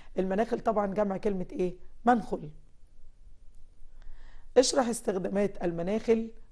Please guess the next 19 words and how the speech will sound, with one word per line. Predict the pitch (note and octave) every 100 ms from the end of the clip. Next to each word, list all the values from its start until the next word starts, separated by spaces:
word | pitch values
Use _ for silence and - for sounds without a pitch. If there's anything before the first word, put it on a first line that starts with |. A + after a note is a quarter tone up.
| -
مع | F#3+ F#3 F#3+ - - -
الرسم. | F#3+ D#3+ D3+ - - - - - - -
هنا | A#3 A3
بقى | A3+ A#3+ C4+ F#3
دخلنا | E3 G#3 G#3+ G#3+
في | G3+
نطاق | F3+ - G#3
ان | F#3+ G3+
انا | G3+ A3+ - - -
الرسمة | E3+ G3+ G#3 G#3+
هتطلب | F3 G#3 - G3+ D#3+
مني. | F#3+ A3+ C#4+ D4+ - - - - - - -
طب | E3+ D3 -
وكل | G3 E3 A#3 A#3+
اللي | G#3+
فات | G3 A3+
دوت | F3+ G#3+ G#3 G3+
يا | F3+
ميس؟ | F#3 -